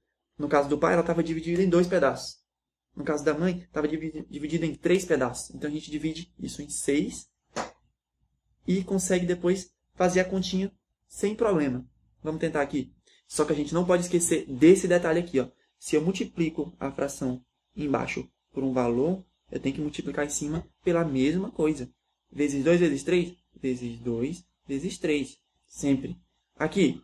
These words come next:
não foi um vezes três? Então aqui é um vezes um vezes três. Aqui, vezes um vezes dois vezes um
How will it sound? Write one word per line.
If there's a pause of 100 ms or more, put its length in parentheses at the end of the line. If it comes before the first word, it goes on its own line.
não
foi (100)
um
vezes
três? (180)
Então
aqui
é
um (1000)
vezes
um (280)
vezes
três. (560)
Aqui,
vezes
um
vezes
dois (160)
vezes
um